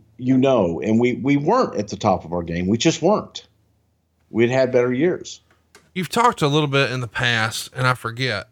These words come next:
Speaker 2: was it Lisa Wolf who said Vince just needs a hit?
Speaker 1: Yeah, that was Lisa's thing. Uh, "Vince just needs a hit," you know, and, and I'm like, you know, we, we just need, yeah, we, we needed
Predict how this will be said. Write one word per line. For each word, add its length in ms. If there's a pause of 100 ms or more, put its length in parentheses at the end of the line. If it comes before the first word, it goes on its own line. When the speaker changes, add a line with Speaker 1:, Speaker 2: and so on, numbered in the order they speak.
(120)
Speaker 2:
was 160
it 80
Lisa 340
Wolf 340
who 120
said 320
Vince 300
just 260
needs 240
a 40
hit? 400 (1120)
Speaker 1:
Yeah, 340
that 140
was 160
Lisa's 540
thing. 540
Uh, 880
"Vince 300
just 360
needs 320
a 60
hit," 580
you 80
know, 240
and, 160
and 220
I'm 160
like, 240 (840)
you 80
know, 260
we, 200
we 200
just 360
need, 600 (600)
yeah, 340
we, 200
we 180
needed 640